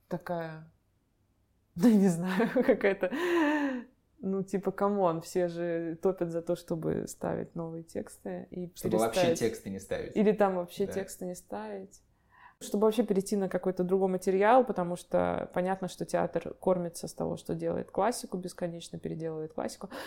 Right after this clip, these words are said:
Speaker 1: Ну, понимаешь, именно под-, поэтому хочется сделать классику.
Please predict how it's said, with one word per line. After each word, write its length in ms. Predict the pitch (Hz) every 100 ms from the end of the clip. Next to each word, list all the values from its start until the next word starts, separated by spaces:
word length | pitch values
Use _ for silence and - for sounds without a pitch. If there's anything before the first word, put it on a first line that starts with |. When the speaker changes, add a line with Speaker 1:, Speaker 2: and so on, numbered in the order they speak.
| -
Speaker 1:
Ну, 80 | 214
понимаешь, 320 | 262 392 403
именно 240 | 254 294 285
под-, 180 | 254 -
поэтому 640 | 247 269 359 262 208 190 - 185
хочется 380 | 214 214 170
сделать 260 | 156 156 156
классику. 640 | - 170 - - - -